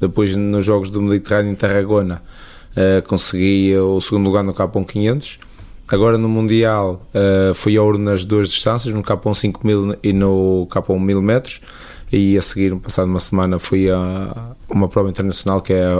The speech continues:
a Taça do Presidente da Rússia, em que consegui, eh, a medalha de ouro no K um mil metros e o terceiro lugar no K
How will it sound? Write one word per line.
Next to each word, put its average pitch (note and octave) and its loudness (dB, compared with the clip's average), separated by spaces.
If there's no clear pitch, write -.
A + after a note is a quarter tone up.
a - -8
Taça G2 -2
do F#2 -2
Presidente F#2+ 0
da G2 2
Rússia, G2 -2
em G2 2
que - -6
consegui, G2 0
eh, F#2+ 2
a F#2 0
medalha F#2+ 2
de F#2 0
ouro F#2+ 2
no F#2 -2
K F#2 -2
um F#2+ 0
mil F#2+ 0
metros G2+ -2
e F2+ 2
o E2 -2
terceiro F2+ -2
lugar F2 0
no E2+ -6
K F2 -2